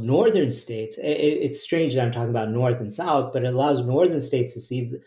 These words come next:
positive impact that faith can play in bringing people together, right? Oftentimes it's just the breaking of bread, but that's a very religious concept. It could be the building of a house, but Habitat for Humanity can be a Christian organization as well.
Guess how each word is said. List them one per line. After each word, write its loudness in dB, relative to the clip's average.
positive 2
impact -4
that -12
faith -8
can -20
play -6
in -6
bringing 6
people -10
together, -20
right? -14
Oftentimes -2
it's -12
just -8
the -4
breaking 2
of -4
bread, 2
but -6
that's -4
a -2
very 4
religious 2
concept. -8
It -8
could 0
be 2
the -2
building 2
of 2
a 0
house, 0
but -8
Habitat 0
for -2
Humanity 0
can -6
be 2
a -2
Christian -2
organization 0
as -2
well. -4